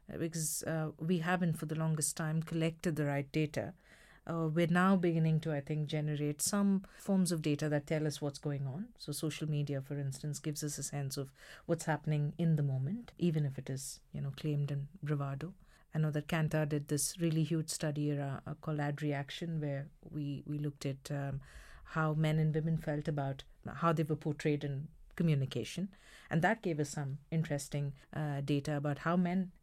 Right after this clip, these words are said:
as well as women felt that they weren't correctly portrayed in advertising and so on. And so the more we can do this sort of stuff, where we start looking at, uh, you know, all of the agents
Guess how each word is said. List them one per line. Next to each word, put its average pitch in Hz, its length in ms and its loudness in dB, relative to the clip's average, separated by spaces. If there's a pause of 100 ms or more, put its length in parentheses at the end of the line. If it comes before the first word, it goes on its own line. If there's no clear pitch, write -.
(100)
as 165 180 2
well 233 200 4
as 175 140 2
women 127 360 -6
felt 151 260 0
that 151 140 0
they 156 100 4
weren't 147 280 0
correctly 139 400 0
portrayed 135 420 -4
in 147 100 -2
advertising 135 600 -4
and 131 120 -6
so - 140 -2
on. 135 200 0 (360)
And 196 120 2
so 214 100 2
the 208 80 8
more 202 320 8
we 226 120 4
can 185 240 4
do 190 300 4 (360)
this 196 140 4
sort 170 300 -2
of 160 80 -4
stuff, 123 320 -4
where 160 100 2
we 160 100 0
start 165 380 -2
looking 170 400 2
at, 139 200 -2 (360)
uh, 160 100 2
you 151 200 2
know, 156 100 4
all 190 280 4
of 202 140 -2
the 165 280 2 (160)
agents 165 600 4